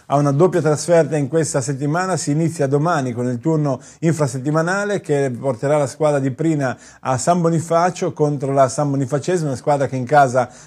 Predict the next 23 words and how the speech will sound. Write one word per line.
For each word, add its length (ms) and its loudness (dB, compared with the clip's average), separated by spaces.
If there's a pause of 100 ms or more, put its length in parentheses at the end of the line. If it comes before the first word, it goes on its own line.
ha 120 -4
sempre 420 0
ottenuto 440 2
degli 160 2
ottimi 260 2
risultati, 720 -2 (200)
quindi 560 4
la 120 0
squadra 320 4
tornerà 460 2
a 80 2
Chiavari 540 2
e 80 2
domenica 560 0
sarà 220 2
la 100 4
volta 400 4
di 160 0
San 260 0
Marino, 400 0
un'altra 280 -4
trasferta 580 -2
lunga 520 0